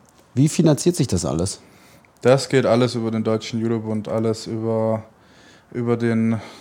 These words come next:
Speaker 2: über den, übers Innenministerium gute Gelder erhalten und dann alles. Haben wir zum Glück mit dem Judo relativ viel Glück, dass wir uns da kaum groß kümmern müssen.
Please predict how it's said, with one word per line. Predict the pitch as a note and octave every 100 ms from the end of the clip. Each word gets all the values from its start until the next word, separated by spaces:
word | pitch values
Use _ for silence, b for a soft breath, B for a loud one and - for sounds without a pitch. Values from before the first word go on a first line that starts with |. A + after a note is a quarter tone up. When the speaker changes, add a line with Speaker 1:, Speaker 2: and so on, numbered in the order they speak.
| B B
Speaker 2:
über | B2 A#2
den, | A2+ A2+ A2 A2 G#2 -
übers | - A#2+ -
Innenministerium | C3 C3 A#2 A2 B2 A#2 A#2 A2+ A2+
gute | A2+ A#2 A#2+ A2 G#2+ A#2+
Gelder | A#2 A#2+ B2 A2
erhalten | A2+ A2+ A2+ A#2+ A2+ G#2+ B B B B
und | A#2 A2
dann | A2 A2
alles. | G2 G#2+ G#2 - - -
Haben | A2+ A2+
wir | A2+ A#2+
zum | - A#2+
Glück | A2 A2+ -
mit | A2 A#2
dem | A2
Judo | A#2+ B2
relativ | A#2 A2+ A2+ A#2+
viel | - B2
Glück, | B2 A#2+ A#2
dass | G#2+
wir | G#2+
uns | G#2
da | G#2+
kaum | G2+ A2+ G#2 G#2+ - B B B
groß | - G#2+ -
kümmern | A#2 A2 G#2+
müssen. | G#2+ A2+